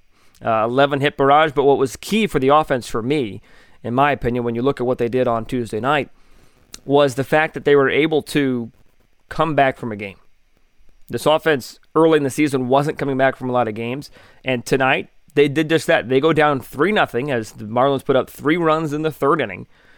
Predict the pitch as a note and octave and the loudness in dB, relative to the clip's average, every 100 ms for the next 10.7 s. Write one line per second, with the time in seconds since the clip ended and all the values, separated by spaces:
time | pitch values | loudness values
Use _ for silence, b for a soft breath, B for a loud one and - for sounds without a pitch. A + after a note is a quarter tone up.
0 | b - B2+ C#3 - C3 D3+ E3 D#3 D#3 | b -8 0 0 2 0 2 0 2 2
1 | D#3 D#3 C3+ C#3 C#3+ D3 B2+ A#2 C3 C3+ | 2 -4 -2 0 0 -2 -6 -2 -2 0
2 | C#3 C#3 C3+ C3+ C#3 B2 A#2+ A#2+ b b | 0 0 -2 -6 -6 -4 -4 -6 b b
3 | b A#2 C#3 D3+ C3+ C#3+ B2+ - D3 C3 | b -4 -2 0 0 0 -2 0 0 2
4 | C#3 C3 A2 - - A#2+ A2 - b b | 0 0 -4 -8 -4 -2 -4 -12 b b
5 | A#2+ A#2+ G#2 A2 C3+ C#3+ C3+ - C#3+ C3+ | -6 -4 -4 -2 0 2 2 4 4 2
6 | A#2 C3 B2 G#2 G#2 A2 D3 D3 C#3+ B2 | -2 -6 -4 -8 -8 -2 2 2 2 -2
7 | C3 A#2+ G#2+ G#2 A#2 - C#3+ D3 B2+ C3 | -4 -4 -4 -4 -6 0 2 2 0 -4
8 | B2 B B - C3+ D3 C#3+ C#3 C3+ A2 | -6 B B -4 0 0 2 2 2 4
9 | C#3 C#3 B2 B - C3 C3 B2 C3+ C#3+ | 4 4 0 B -4 -2 0 2 2 2
10 | - C3+ A#2 - C#3 B2+ A#2 | 0 -2 -2 -2 0 2 -2